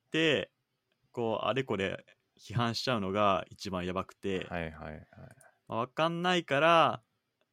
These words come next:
Speaker 1: まあ、そこで話を聞いてみようって思うとか、
Speaker 2: はいはいはい。
Speaker 1: その無知の知的な、なんか、
Speaker 2: うん。
Speaker 1: 第一歩感があるかなって思いましたね。
Speaker 2: うんうんうん。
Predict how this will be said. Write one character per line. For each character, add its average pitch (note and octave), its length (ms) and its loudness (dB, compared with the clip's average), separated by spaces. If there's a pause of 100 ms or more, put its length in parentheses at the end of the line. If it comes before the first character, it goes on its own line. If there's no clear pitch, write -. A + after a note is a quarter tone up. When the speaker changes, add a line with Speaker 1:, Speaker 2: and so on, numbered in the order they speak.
(220)
Speaker 1:
ま G#2+ 100 -6
あ、 G2+ 40 -4
そ - 120 -10
こ G#2+ 120 -2
で G#2+ 120 0
話 G#2+ 380 -2
を F#2+ 80 -2
聞 - 180 -12
い F2 40 -12
て F#2 120 -6
み F#2 80 -2
よ F2 60 -2
う - 20 -14
っ - 40 -16
て F2 100 -10
思 F2 160 -10
う E2+ 60 -14
と F#2 120 -20
か、 E2 340 -10
Speaker 2:
は F2 80 -8
い - 20 -8
は D#2 60 -10
い - 40 -20 (100)
は E2+ 80 -14
い。 - 100 -20 (540)
Speaker 1:
そ - 160 -14
の G2+ 60 -6
無 C#3+ 100 -2
知 A#2 140 -6
の F#2+ 100 -2
知 - 140 -8
的 G2+ 240 -6
な、 F#2 100 -2
な F#2 100 -4
ん F2+ 80 -10
か、 - 320 -12
Speaker 2:
う F#2+ 80 -10
ん。 D#2+ 340 -8
Speaker 1:
第 G2 220 -2
一 - 80 -10 (220)
歩 F#2+ 80 -8
感 E2+ 340 -10
が E2+ 200 -10 (440)
あ F#2 120 -4
る E2+ 80 -10
か E2+ 140 -10
な E2+ 80 -8
っ D#2+ 40 -10
て - 80 -18
思 - 120 -16
い - 20 -18
ま - 60 -18
し - 100 -16
た - 80 -20
ね。 - 60 -20 (500)
Speaker 2:
う G2 60 -6
ん - 20 -6
う E2+ 40 -6
ん D#2+ 360 -12
う E2 80 -12
ん。 D2+ 120 -14